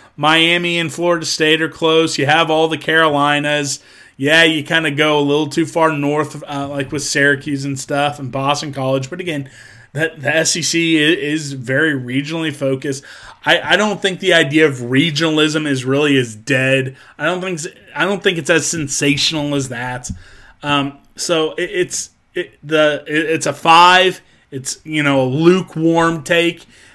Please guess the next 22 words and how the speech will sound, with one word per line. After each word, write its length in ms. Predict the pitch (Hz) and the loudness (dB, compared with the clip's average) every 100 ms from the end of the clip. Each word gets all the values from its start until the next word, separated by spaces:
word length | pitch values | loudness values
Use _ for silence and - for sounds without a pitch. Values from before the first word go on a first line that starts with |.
| _ | _
uh, 260 | 156 160 151 | 0 2 2
and 100 | 156 | 0
I 80 | 156 | -2
don't 300 | 143 175 175 | 2 2 2
necessarily 640 | 165 156 156 165 156 147 143 | 0 0 0 0 2 2 2
agree 540 | 135 123 127 127 135 | 0 -2 -4 -2 0
with 240 | 139 143 170 | 0 0 0
it. 180 | 175 - _ | -2 -4 _
But 300 | 123 147 143 | -2 0 2
hey, 300 | 147 127 - _ _ _ _ _ | 2 2 -2 _ _ _ _ _
you 120 | 131 | -2
know, 280 | 135 160 170 _ - | 0 0 -4 _ -4
that's 220 | 131 135 | -2 0
how 100 | 143 | 0
this 160 | 139 135 | 0 -2
game 240 | 143 139 | -2 -2
is 100 | 135 | -4
played. 360 | 156 127 104 - - - - - | -4 -6 -6 -16 -20 -20 -20 0
Uh, 180 | 160 165 | 4 4
Cali 380 | 156 185 220 226 | 4 4 8 8
Mike 400 | 175 175 170 139 | 8 6 6 2
next. 400 | 135 113 - - | -6 -6 -10 -12